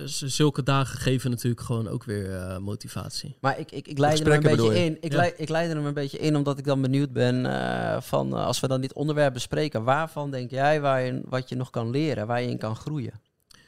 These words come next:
Speaker 3: Of waar ben je in gegroeid?
Speaker 2: Of waar ben je? Ja, en, ehm,
Speaker 1: Nou,
Speaker 2: ja, dat mag
Speaker 1: ik,
Speaker 2: ook.
Speaker 1: ja, ik ben
Speaker 3: Een
Speaker 1: er per,
Speaker 3: groeingsproces,
Speaker 1: per,
Speaker 3: ja.
Speaker 1: per voorbereiding in gegroeid, denk ik. Alleen die bewustwording van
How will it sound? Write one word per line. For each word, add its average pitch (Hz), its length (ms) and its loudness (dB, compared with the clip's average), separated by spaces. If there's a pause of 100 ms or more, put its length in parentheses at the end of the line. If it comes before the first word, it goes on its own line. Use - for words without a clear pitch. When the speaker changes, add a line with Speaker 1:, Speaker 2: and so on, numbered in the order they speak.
(400)
Speaker 3:
Of 110 100 -6
waar 117 100 6
ben 117 120 8
je 143 120 4
in 120 80 0
gegroeid? 107 200 -12
Speaker 2:
Of 107 100 -6
waar 113 120 0
ben 117 120 -4
je? 139 100 -10 (360)
Ja, 180 240 0
en, 170 240 -6
ehm, 147 460 -6 (500)
Speaker 1:
Nou, 127 200 4
Speaker 2:
ja, 135 80 4
dat 135 100 -2
mag 123 100 -6
Speaker 1:
ik, - 100 -8
Speaker 2:
ook. 98 160 -14
Speaker 1:
ja, 208 220 -4
ik 147 140 -2
ben 156 80 2
Speaker 3:
Een 156 120 2
Speaker 1:
er - 60 -
per, - 100 0
Speaker 3:
groeingsproces, 113 720 2
Speaker 1:
per, 117 120 -8
Speaker 3:
ja. 160 60 4
Speaker 1:
per 165 140 2
voorbereiding 139 840 0
in 135 200 2
gegroeid, 131 520 0
denk 143 240 -2
ik. 165 300 -6 (140)
Alleen 139 520 2
die 131 140 0
bewustwording 170 920 4
van 139 400 -2